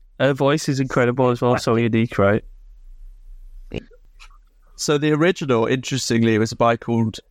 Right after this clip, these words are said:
Speaker 2: uh, Robert Hazard. Um, and it's a very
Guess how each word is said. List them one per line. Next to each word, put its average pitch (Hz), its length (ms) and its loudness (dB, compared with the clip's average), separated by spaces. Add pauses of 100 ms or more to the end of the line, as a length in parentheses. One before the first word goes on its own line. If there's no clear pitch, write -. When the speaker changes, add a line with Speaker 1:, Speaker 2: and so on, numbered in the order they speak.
(140)
Speaker 2:
uh, 117 420 2
Robert 143 500 0
Hazard. 139 680 -2 (360)
Um, 110 600 4 (300)
and 123 240 2
it's 123 120 -2
a 123 60 0
very 160 440 2